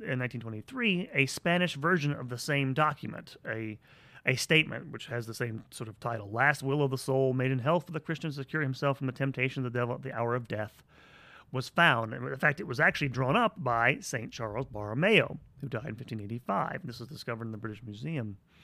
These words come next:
And we know that some of the British Jesuit, English Jesuit missionaries of the sixteenth and seventeenth century, including Edmund Campion, visited Charles Borromeo in fifteen eighty.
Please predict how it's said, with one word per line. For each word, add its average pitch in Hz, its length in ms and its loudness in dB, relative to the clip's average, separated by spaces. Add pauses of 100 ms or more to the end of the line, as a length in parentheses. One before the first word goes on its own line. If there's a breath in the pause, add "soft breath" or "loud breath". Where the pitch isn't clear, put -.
(800 loud breath)
And 151 140 6
we 175 80 8
know 240 300 6
that 151 340 6
some 165 100 -2
of 170 60 4
the 160 60 2
British 147 340 0
Jesuit, 135 500 0
English 165 280 4
Jesuit 131 360 0
missionaries 143 600 0
of 117 60 -10
the - 120 -6
sixteenth 123 380 -6
and 120 100 -12
seventeenth 117 400 -8
century, 110 320 -8
including 120 340 -4
Edmund 110 340 -4
Campion, 127 540 -2 (460 loud breath)
visited 160 540 4
Charles 131 320 4
Borromeo 151 580 4
in 117 80 2
fifteen 123 300 -4
eighty. 135 440 -2